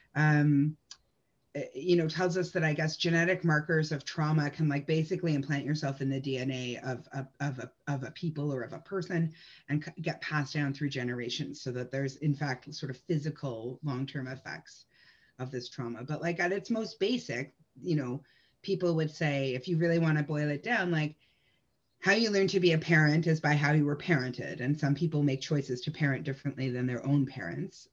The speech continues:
Um, but, uh, no one who went to residential schools really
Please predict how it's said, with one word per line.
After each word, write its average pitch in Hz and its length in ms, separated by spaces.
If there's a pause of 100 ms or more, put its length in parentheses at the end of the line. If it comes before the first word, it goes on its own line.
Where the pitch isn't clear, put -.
(100)
Um, 123 420 (640)
but, 135 300 (300)
uh, 131 380 (100)
no 180 260
one 185 160
who 175 80
went 156 140
to 165 80
residential 147 500
schools 139 380
really 131 280